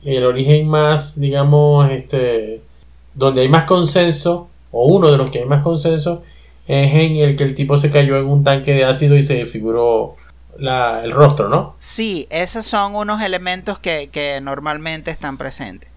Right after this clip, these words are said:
Speaker 2: O sea, por ejemplo, el asunto de que se desfigura el rostro, de el, el pelo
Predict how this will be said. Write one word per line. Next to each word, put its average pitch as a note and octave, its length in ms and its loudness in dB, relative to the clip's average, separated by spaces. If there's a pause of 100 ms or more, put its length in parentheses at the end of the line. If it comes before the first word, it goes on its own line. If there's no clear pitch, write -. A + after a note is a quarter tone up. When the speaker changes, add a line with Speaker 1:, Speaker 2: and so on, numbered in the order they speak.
(360)
Speaker 2:
O - 40 -20
sea, C3 200 -2
por B2 140 -4
ejemplo, C3 520 -6
el B2 140 -8
asunto C3+ 460 -8
de C#3 120 -8
que C#3 120 -12
se D3+ 120 -8
desfigura A#2+ 540 -10
el A2+ 100 -12
rostro, E3 560 -4 (340)
de C3 720 -4
el, A#2+ 680 -14
el A2+ 400 -14
pelo B2 960 -6